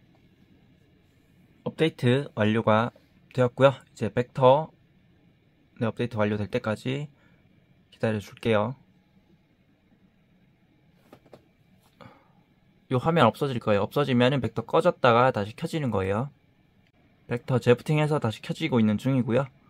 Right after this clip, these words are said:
켜지는 소리 나면은 그때 누르도록 할게요. 켜져 있는 것 같은데요. 어, 상태 한번 보고 오도록 할게요. 네, 현재 켜져 있는 상태예요. 다시 연결해 보도록 할게요. 페어링 됨이라고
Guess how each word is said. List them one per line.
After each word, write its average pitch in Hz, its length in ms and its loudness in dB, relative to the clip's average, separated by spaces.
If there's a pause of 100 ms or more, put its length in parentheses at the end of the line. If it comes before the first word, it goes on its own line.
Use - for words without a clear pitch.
(120)
켜지는 147 280 -2
소리 120 460 -2 (240)
나면은 127 500 0
그때 113 440 -2 (120)
누르도록 113 380 -4
할게요. 120 440 -2 (240)
켜져 - 260 0
있는 151 160 2
것 147 60 -2
같은데요. 113 520 0 (560)
어, 104 380 -4
상태 156 260 -2
한번 135 220 8
보고 123 220 -2
오도록 107 240 0
할게요. 117 380 0 (1200)
네, 127 200 8
현재 165 240 4
켜져 190 300 4
있는 123 200 8
상태예요. 131 440 4
다시 - 500 0
연결해 123 340 4
보도록 123 300 0
할게요. 117 360 0 (4000)
페어링 147 420 2
됨이라고 131 880 2